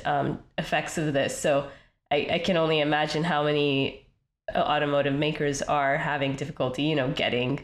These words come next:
hands on good batteries. Um, I think that it'll be interesting to see how, like, the demand in this market changes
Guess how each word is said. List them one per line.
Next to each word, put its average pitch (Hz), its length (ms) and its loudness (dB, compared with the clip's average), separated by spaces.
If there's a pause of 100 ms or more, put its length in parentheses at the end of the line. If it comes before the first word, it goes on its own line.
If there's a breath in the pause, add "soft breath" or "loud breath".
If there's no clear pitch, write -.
(140)
hands 135 240 0
on 143 180 2
good 131 220 -2
batteries. 165 580 0 (500 soft breath)
Um, 123 500 0 (560)
I 240 100 2
think 233 220 0
that 196 320 2
it'll 190 160 2
be 170 160 2
interesting 175 420 0
to 165 60 0
see 170 160 -2
how, 151 360 2
like, 135 380 -2 (640)
the 156 340 2 (800)
demand 165 560 2
in 190 160 0
this 185 220 0
market 185 420 0
changes 196 500 2